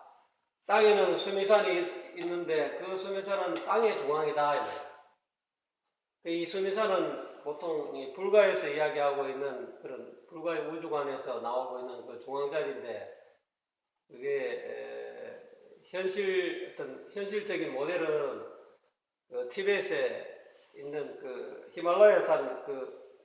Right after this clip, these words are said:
남쪽 부근에 있는 카일라스 산을 수-, 수미산이라 하기도, 하기도 합니다. 요즘은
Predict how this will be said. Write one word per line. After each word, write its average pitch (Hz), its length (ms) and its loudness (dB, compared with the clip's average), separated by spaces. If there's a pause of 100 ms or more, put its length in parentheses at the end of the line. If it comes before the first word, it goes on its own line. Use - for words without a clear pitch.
(1300)
남쪽 147 360 -6
부근에 170 320 0
있는 147 320 -2
카일라스 196 540 2
산을 143 680 -4
수-, 165 280 -10
수미산이라 170 760 -2
하기도, 131 280 -6
하기도 120 420 -8
합니다. 120 360 -10
요즘은 113 460 -12